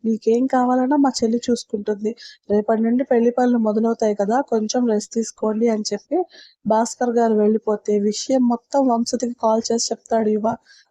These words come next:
వంశిత కూడా చాలా హ్యాపీగా ఫీల్ అవుతుంది. "మా అత్తయ్య చాలా మంచివారు యువ.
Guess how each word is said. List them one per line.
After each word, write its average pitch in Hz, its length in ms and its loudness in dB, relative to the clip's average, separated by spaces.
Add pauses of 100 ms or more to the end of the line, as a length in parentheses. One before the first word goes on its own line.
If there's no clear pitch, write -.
(100)
వంశిత 220 380 -2
కూడా 247 220 0
చాలా 247 320 0
హ్యాపీగా 240 480 0
ఫీల్ 233 240 0
అవుతుంది. 220 420 -4 (320)
"మా 220 160 0
అత్తయ్య 262 340 0
చాలా 233 360 2
మంచివారు 233 560 0
యువ. 214 180 0